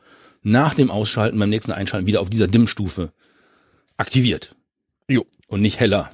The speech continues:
Speaker 1: oder dunkler, sondern genau so.
Speaker 2: Das wäre absolut wünschenswert.
Speaker 1: Das wäre ganz toll, wenn's das gäbe. Ja. So, und da hat sich ein Kollege gemeldet, nämlich der Neufi vom Fotopodcast punkt de.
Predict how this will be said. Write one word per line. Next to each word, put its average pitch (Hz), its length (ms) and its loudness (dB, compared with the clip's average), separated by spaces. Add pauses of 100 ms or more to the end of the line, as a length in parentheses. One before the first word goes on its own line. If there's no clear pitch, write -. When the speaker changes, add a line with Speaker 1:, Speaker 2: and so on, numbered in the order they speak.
Speaker 1:
oder 98 180 -2
dunkler, 95 400 0
sondern 98 280 -2
genau 107 240 2
so. 98 260 0 (600)
Speaker 2:
Das - 140 -10
wäre 87 160 -2
absolut 120 300 0
wünschenswert. - 640 -2
Speaker 1:
Das 98 160 -4
wäre 95 200 2
ganz 107 280 0
toll, 107 180 4
wenn's 90 140 -4
das 87 160 -8
gäbe. 80 300 -6 (240)
Ja. 65 260 -14 (320)
So, 156 140 2
und 117 140 2
da - 200 4
hat 202 160 0
sich - 400 -4
ein 117 240 -4
Kollege 151 320 2
gemeldet, 107 320 0
nämlich 113 140 0
der 101 100 2
Neufi 151 460 0 (140)
vom 107 220 -4
Fotopodcast 98 720 -2
punkt - 20 -4
de. 98 280 0